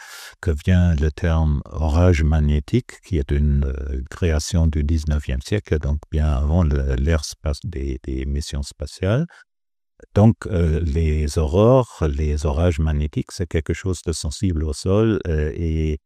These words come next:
évidemment, il y a eu de l'idée que ça pourrait affecter les êtres humains, mais, euh, il n'y a pas d'indication, euh, vraiment scientifique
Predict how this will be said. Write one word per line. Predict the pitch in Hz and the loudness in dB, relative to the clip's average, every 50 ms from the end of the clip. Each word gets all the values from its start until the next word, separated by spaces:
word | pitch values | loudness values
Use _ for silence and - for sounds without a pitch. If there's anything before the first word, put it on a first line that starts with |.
| _ _ _ _ _ _ _ _ _ _ - | _ _ _ _ _ _ _ _ _ _ -8
évidemment, | - 85 80 78 78 80 82 98 101 98 | -4 -2 -2 0 2 4 6 6 8 8
il | 92 85 | 6 6
y | 85 | 6
a | 85 | 6
eu | 87 92 92 | 6 6 6
de | 78 76 78 | 4 2 -4
l'idée | 76 73 78 85 80 - 87 90 92 | -4 -2 -2 -2 0 0 0 0 0
que | - - - 80 | 0 -2 -4 -4
ça | - - 76 | -2 -4 -6
pourrait | - - 92 78 80 80 - | -4 -2 -2 0 0 -2 -2
affecter | - - - - 73 - - - 90 82 | -2 -4 -4 -4 -8 -8 -6 -4 -2 -2
les | 78 78 76 69 - 78 | -2 -2 -4 -4 -2 -4
êtres | 76 73 - - - 85 | -4 -6 -6 -4 -4 -2
humains, | 76 69 76 80 82 90 95 95 92 | 0 0 0 2 2 2 2 2 2
mais, | 87 76 71 69 69 67 - - 71 64 - - - | 2 2 0 0 -2 -4 -6 -8 -10 -14 -14 -14 -14
euh, | - - - - - 76 67 67 64 | -12 -10 -8 -6 -4 -4 -4 -4 -4
il | - 73 71 | -2 -2 -2
n'y | 65 67 | 0 0
a | 67 67 65 65 65 64 65 - | 0 0 -2 -2 -2 -4 -4 -2
pas | - 85 | -2 -2
d'indication, | 73 65 67 65 65 65 67 - - 80 71 - - - 78 78 76 73 73 71 69 65 65 64 62 62 62 60 | 0 0 0 0 0 -2 -2 -2 -2 -2 -2 -4 -4 -4 -2 0 0 2 2 2 2 2 2 0 0 -2 -2 -4
euh, | 58 57 - _ _ _ _ _ _ _ _ _ - | -6 -8 -12 _ _ _ _ _ _ _ _ _ -10
vraiment | - 65 69 69 65 64 | -6 -2 -2 0 0 -2
scientifique | - - - 71 65 - - 73 - - 85 - - | -4 -4 -4 -4 -4 -4 -6 -6 -4 -4 -4 -4 -4